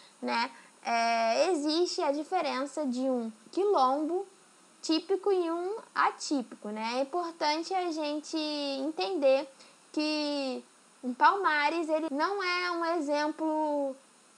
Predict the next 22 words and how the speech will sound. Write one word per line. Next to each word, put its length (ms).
geral 640
de 160
um 240
quilombo, 720
mesmo 300
ele 180
tendo 380
esse 340
enorme 1040
destaque 760
em 260
provas 680
e 100
também 640
em 880
livros 520
escolares. 1000
É 120
porque 800
um 100
quilombo 500
atípico, 520